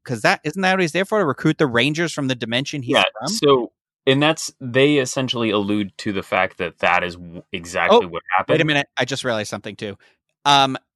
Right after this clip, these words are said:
Speaker 1: I said earlier, "Oh, Ninja Steel, does that exist in its own dimension?" No, because Tommy lives here, because they drive to his house in the car.
Speaker 2: Oh, yeah.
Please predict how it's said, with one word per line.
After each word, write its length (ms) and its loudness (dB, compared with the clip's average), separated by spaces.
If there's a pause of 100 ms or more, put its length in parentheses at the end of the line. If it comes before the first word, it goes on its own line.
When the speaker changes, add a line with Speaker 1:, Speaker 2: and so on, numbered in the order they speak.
(120)
Speaker 1:
I 340 0
said 220 4
earlier, 500 2
"Oh, 180 2
Ninja 300 -2
Steel, 480 2
does 180 -6
that 140 4
exist 300 -6
in 80 -6
its 120 -2
own 120 2
dimension?" 480 -2
No, 460 2
because 300 -6
Tommy 380 0
lives 520 -2
here, 380 -10 (260)
because 340 0
they 180 2
drive 460 2
to 120 -4
his 180 -2
house 320 -6
in 160 -8
the 80 -6
car. 320 -8 (800)
Speaker 2:
Oh, 80 2
yeah. 220 -2